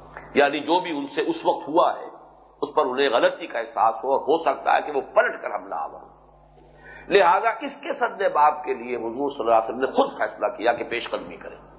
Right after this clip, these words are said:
لہذا آٹھ شوال کی صبح کو اعلان عام کر دیا گیا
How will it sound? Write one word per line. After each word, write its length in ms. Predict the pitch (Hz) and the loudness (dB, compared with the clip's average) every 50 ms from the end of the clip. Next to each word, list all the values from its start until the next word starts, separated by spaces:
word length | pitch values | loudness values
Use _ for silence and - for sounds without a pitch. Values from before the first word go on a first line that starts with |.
| - - - - - - - - - - - - - - - | -20 -20 -20 -20 -20 -20 -20 -20 -20 -20 -18 -18 -18 -4 2
لہذا 440 | - 151 151 147 165 170 170 190 175 - - | 4 4 6 6 4 4 2 0 -2 -2 0
آٹھ 360 | - 175 196 220 247 254 247 - - | 2 4 6 6 6 4 2 0 -6
شوال 400 | 180 160 151 147 151 151 156 151 | -10 -8 -4 0 0 0 0 0
کی 120 | - 143 135 - | -4 -10 -12 -10
صبح 220 | 143 135 135 135 | -4 0 2 2
کو 160 | 127 127 123 120 | 2 2 -2 -4
اعلان 360 | 117 117 117 113 117 117 107 | 0 2 2 2 2 0 -2
عام 200 | 98 104 104 104 | -2 -2 -2 -4
کر 160 | 104 101 95 | -6 -8 -8
دیا 260 | 85 98 101 95 92 | -6 -4 -2 -2 -2
گیا 260 | 90 87 82 85 85 | -2 -2 -2 0 0